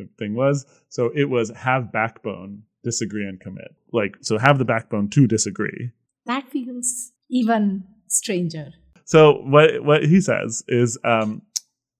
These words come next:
Speaker 1: use the phrase disagree and commit. This phrase will save a lot of time. If you have conviction on a particular dis-, direction, even though there's no consensus, it's helpful to say, "Look, I know we disagree on this, but will you gamble with me?"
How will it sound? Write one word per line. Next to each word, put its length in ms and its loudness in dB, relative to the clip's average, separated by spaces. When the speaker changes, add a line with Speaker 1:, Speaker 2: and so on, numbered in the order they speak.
Speaker 1:
use 240 4
the 100 2
phrase 300 0
disagree 440 -4
and 100 -2
commit. 380 -10
This 160 -8
phrase 280 2
will 120 -2
save 200 0
a 40 -2
lot 200 -2
of 120 -6
time. 300 -8
If 120 -20
you 80 0
have 100 -6
conviction 460 -6
on 120 -2
a 20 -8
particular 420 -6
dis-, 260 -6
direction, 540 -4
even 280 -2
though 140 2
there's 200 -2
no 120 -6
consensus, 680 -8
it's 160 -14
helpful 280 -6
to 80 0
say, 240 -6
"Look, 400 -4
I 80 -6
know 180 -4
we 120 2
disagree 460 -6
on 140 -6
this, 200 -10
but 160 -10
will 140 -2
you 120 2
gamble 400 -4
with 120 -4
me?" 320 -4